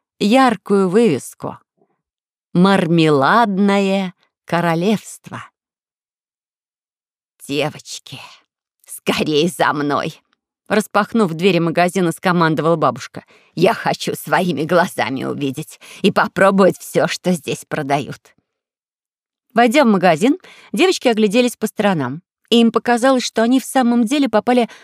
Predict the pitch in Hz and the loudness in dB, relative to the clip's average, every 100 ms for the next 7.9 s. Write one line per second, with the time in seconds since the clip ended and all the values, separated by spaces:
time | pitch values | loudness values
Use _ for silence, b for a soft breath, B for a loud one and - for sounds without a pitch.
0 | B B _ - - 277 - 214 214 269 | B B _ -6 0 0 0 -6 -2 0
1 | 277 - - 117 - _ _ _ _ _ | 0 -2 -8 -16 -16 _ _ _ _ _
2 | _ _ _ - 196 - 208 190 170 170 | _ _ _ -4 -4 0 2 2 2 2
3 | 202 180 151 165 - 196 185 180 180 180 | 4 4 2 0 2 2 4 2 2 2
4 | 190 226 175 185 180 185 175 165 175 233 | 4 4 2 2 4 4 4 2 4 4
5 | 240 220 214 - 208 202 202 - 269 240 | 6 6 4 2 2 4 2 0 0 0
6 | 185 180 214 208 214 175 214 - 202 - | 0 2 4 6 4 4 0 0 -6 -4
7 | 165 190 196 214 214 175 131 117 | -2 0 2 2 2 0 -4 -8